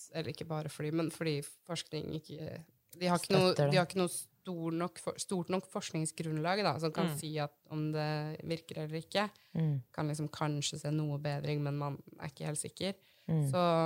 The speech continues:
Speaker 1: mm, og da møtte jeg en som sa sånn, «Nei, du har nok bare hatt uflaks tre ganger.»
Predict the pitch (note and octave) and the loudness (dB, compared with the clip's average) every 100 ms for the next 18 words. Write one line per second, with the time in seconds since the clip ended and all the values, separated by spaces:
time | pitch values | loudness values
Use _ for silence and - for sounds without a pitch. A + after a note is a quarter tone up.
0 | D#3+ D#3+ D#3 D#3 C#3 - - _ _ - | 4 2 2 -2 -6 -10 -16 _ _ -2
1 | F#3 F3+ E3+ F3+ F3+ F3+ F3 E3+ E3 D#3 | 4 8 10 8 6 2 0 -4 -4 -2
2 | C#3+ - - - - - - F#3 G3 F#3 | -2 -4 -10 -10 -8 -4 -2 2 4 2
3 | A3 G3+ E3+ E3+ D#3+ - D#3 - - - | 2 0 0 -2 -6 -4 -6 -8 -18 -6
4 | E3 D#3+ D#3 E3 G3 | -2 0 0 0 0